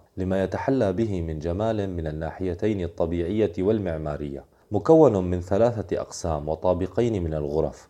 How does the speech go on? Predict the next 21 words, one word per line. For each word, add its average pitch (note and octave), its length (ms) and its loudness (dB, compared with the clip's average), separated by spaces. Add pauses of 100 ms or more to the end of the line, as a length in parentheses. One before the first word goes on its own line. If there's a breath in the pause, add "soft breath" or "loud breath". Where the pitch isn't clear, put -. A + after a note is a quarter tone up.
فيه A2+ 240 2
زخارف B2 540 2
ملونة F2+ 760 0
في - 100 -14
الجدران E2+ 600 -2
والسقوف. - 680 -6 (180)
تعرض A#2 380 2
القصر G#2 440 -2
لأضرار F2+ 600 0
كبيرة F#2+ 540 -2
بعد E2+ 380 -2
حريق F#2+ 440 -4
العام F#2 480 -2
ألف G#2+ 240 -6
وتسعمائة F#2 880 -6
وخمسة F#2 480 -6 (120)
وعشرين D2 560 -10 (180)
إثر F#2+ 260 -2
القصف G#2 360 -4
الفرنسي F2+ 680 -2
لدمشق، D2+ 480 -6